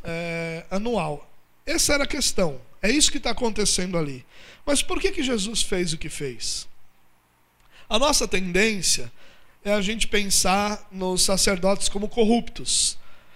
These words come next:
Jesus estava fazendo uma espécie de reforma ética, porque os sacerdotes estavam cobrando muito caro,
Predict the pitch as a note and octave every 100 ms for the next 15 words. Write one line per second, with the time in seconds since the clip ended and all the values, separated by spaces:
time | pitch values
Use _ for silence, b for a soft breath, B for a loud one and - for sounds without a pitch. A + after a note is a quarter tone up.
0 | b - G#3 G3 C4 A3+ - B3 A3+ G#3
1 | G#3+ A#3+ A3+ - - G#3+ - F#3+ G3+ -
2 | A3 A3+ A3+ A3 - G#3 A3+ - F#3+ -
3 | D3 B2+ - b b b b b - G3
4 | G3 G#3+ A3 G3+ G#3+ - G3+ F3 A3+ G#3
5 | G3 - G#3 G3+ G3+ F#3 A3+ A3+ G#3+ G3+
6 | F#3 F#3+ A3 A#3+ B3+